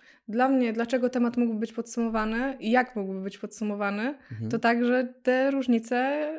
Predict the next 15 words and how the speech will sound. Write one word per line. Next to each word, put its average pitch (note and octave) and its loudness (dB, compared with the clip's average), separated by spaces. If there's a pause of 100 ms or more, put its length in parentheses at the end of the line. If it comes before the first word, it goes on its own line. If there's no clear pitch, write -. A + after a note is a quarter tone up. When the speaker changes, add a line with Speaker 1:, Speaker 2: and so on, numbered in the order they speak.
(180)
Speaker 1:
s-, - -16 (220)
tak A#3+ -2
mimo B3+ 6
wszystko B3 -4
ciężko C#4+ -2
znaleźć, F3+ -2
no A#3+ -2
bo D4+ -2
to E4 -4
Speaker 2:
Mhm. E4 0
Speaker 1:
jednak, F4 -12 (520)
jednak C4 6
normalne C#4+ 6
związki E4 -6
są. F#3+ -4